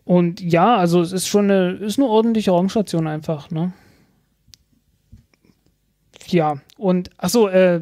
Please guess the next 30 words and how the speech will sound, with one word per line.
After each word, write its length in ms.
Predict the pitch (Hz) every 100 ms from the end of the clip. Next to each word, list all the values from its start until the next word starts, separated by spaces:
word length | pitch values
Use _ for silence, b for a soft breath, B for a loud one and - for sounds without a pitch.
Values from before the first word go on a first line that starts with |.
| 156
warum, 600 | 170 196 214 202 180 165
warum 200 | 185 196
jetzt 280 | 180 175 -
freifliegendes 540 | 175 180 202 190 180
Modul? 540 | 185 170 175 220 277 254
Äh, 340 | 185 196 185
warum 220 | 175 185
sagt 240 | 185 185 -
man 100 | 180
nicht 140 | 185
hier 240 | - 180 170
Weltraumteleskop? 800 | 175 202 202 208 214 - 226 - B B B -
Naja, 600 | 180 180 180 180 208 196 160 -
äh, 600 | 175 175 170 165 160 170 _ _ _ 185 175 165 _ -
das 520 | 175 - - - 196
Weltraumteleskop 800 | 170 180 208 196 202 190 196 190
soll 200 | - 165
letzten 240 | 165 -
Endes 180 | 175 165
im 60 | 165
gleichen 420 | 160 165 185 196 -
Orbit 340 | 185 220 170
fliegen 520 | - 165 160 160 156
wie 80 | 165
die 80 | 185
Raumstation. 720 | 160 190 - 160 - 156 208 - _ _ b b b b b b b _ -
Und 140 | 180
das 200 | 175 -
heißt, 560 | 185 214 254 - - 190
äh, 440 | 180 180 180